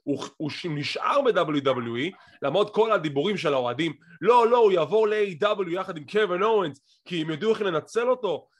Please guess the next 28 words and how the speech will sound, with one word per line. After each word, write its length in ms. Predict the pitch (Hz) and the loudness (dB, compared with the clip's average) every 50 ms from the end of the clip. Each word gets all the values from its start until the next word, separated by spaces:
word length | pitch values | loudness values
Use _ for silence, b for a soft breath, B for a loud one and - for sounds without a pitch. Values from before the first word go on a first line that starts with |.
| _ - | _ -8
ואיך 160 | 131 165 180 | -6 -6 -4
להשתמש 380 | 196 208 - 175 165 190 220 208 | -4 -4 -4 -2 -2 0 0 0
בו 120 | 214 208 | -2 -2
ל-, 60 | 185 | -2
ל-, 600 | 170 151 139 - 151 147 143 143 143 143 139 139 131 | -4 -4 -6 -6 -6 -4 -2 -2 -2 -2 -4 -4 -4
בצורה 360 | 127 143 139 - 160 165 185 | -4 -6 -6 -4 -4 -4 -4
יותר 200 | 180 180 220 214 | -2 -2 -2 -2
טובה 240 | 196 202 202 202 190 | -2 -2 -2 -2 -4
מבחינת 360 | 160 139 156 156 151 139 123 | -4 -6 -6 -4 -4 -4 -2
בוקינג, 380 | - 269 302 - 269 226 196 170 | -2 -4 -4 -4 -4 -6 -6 -6
מבחינת 280 | 143 123 151 156 151 147 | -6 -6 -4 -4 -4 -6
סטורי 320 | - - 254 269 277 262 | -2 -2 0 2 2 2
ליינים." 280 | 247 220 202 180 165 143 - _ _ _ _ _ _ _ _ - | 0 0 0 -2 -4 -6 -10 _ _ _ _ _ _ _ _ -4
חבר'ה, 340 | 196 220 220 208 208 185 - | -2 -2 0 2 0 0 0
הבן 240 | 170 160 143 170 170 | 0 -2 -2 -2 -2
אדם 220 | 170 190 208 208 | 0 0 0 0
היה 140 | 208 208 190 | 2 0 0
בקרב 300 | 180 165 - 180 190 185 | -2 -4 -2 -2 -2 -2
הכי 160 | 175 175 175 | -2 -4 -6
טוב 160 | 175 175 151 | -8 -6 -6
ברסלמניה. 560 | 156 147 151 147 - 143 139 139 131 113 101 - _ _ _ _ _ _ _ _ _ _ _ _ _ | -4 -4 -4 -4 -4 -4 -4 -4 -4 -6 -8 -14 _ _ _ _ _ _ _ _ _ _ _ _ _
וזה 200 | - 170 131 170 | -10 -8 -8 -8
קרב 360 | - - 180 185 202 214 233 226 254 247 _ _ _ _ _ _ | -8 -6 -2 0 0 0 0 -2 -4 -10 _ _ _ _ _ _
שהוא 1200 | - - - 190 180 165 - - - _ _ _ _ _ _ _ _ 180 175 175 175 175 170 - _ - | -12 -4 -2 0 0 0 -2 -6 -10 _ _ _ _ _ _ _ _ 2 4 4 4 2 -2 -6 _ -8
נראה 440 | 175 175 175 170 - - 202 220 | -6 -4 -4 -2 0 0 0 0
ככמו 600 | 214 - - 196 180 - - 160 170 170 175 170 - - _ | -2 -4 -8 -10 -10 -8 -6 -2 -2 -2 -2 -2 -6 -10 _
טיפש 540 | - 156 - - _ - 226 233 170 151 151 | -14 -14 -14 -10 _ 0 0 0 0 0 0
גמור, 540 | 247 254 240 233 185 160 147 139 147 - | 0 0 2 2 0 0 0 -4 -6 -10